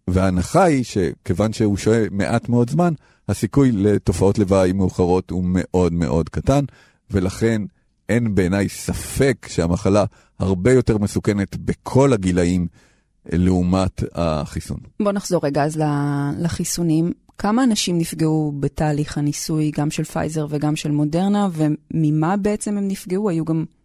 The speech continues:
Speaker 2: כמה מתים בחיסון הזה שראינו ככה בכותרות בשבועות האחרונים.
Speaker 1: כן, אז נתחיל מתופעות הלוואי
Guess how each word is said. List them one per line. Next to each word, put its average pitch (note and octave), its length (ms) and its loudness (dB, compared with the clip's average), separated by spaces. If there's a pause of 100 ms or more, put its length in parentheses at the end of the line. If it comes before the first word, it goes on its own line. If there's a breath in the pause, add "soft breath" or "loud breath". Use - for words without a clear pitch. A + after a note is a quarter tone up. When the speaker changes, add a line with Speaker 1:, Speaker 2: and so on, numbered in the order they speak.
(200)
Speaker 2:
כמה D3+ 200 -2
מתים G3+ 440 -2
בחיסון E3 400 -8
הזה D3 140 -4
שראינו D3 420 -2
ככה D3 280 -6
בכותרות D3 640 -2
בשבועות C#3+ 1000 -4
האחרונים. C#3 440 -4 (360)
Speaker 1:
כן, - 120 -4 (360)
אז - 280 -12 (180)
נתחיל B2+ 460 0
מתופעות G#2 920 0
הלוואי F#2+ 680 2